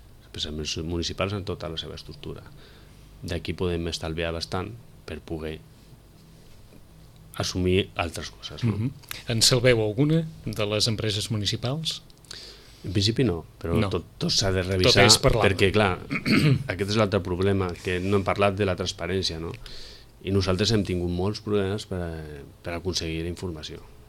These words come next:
Speaker 1: I, de fet, la, l'últim, l'últim cas és de, de fa poc,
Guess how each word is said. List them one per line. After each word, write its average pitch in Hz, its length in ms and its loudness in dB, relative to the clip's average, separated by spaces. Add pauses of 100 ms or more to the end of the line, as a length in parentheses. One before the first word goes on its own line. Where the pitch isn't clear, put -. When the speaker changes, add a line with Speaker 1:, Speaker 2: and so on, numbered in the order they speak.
(340)
Speaker 1:
I, 82 280 -12
de 78 100 -14
fet, 85 300 -6
la, 95 200 -2
l'últim, 87 1000 -4
l'últim 85 400 -4
cas - 380 2
és 82 160 -2
de, 85 240 0
de 82 140 -2
fa 87 200 -4
poc, 101 220 -4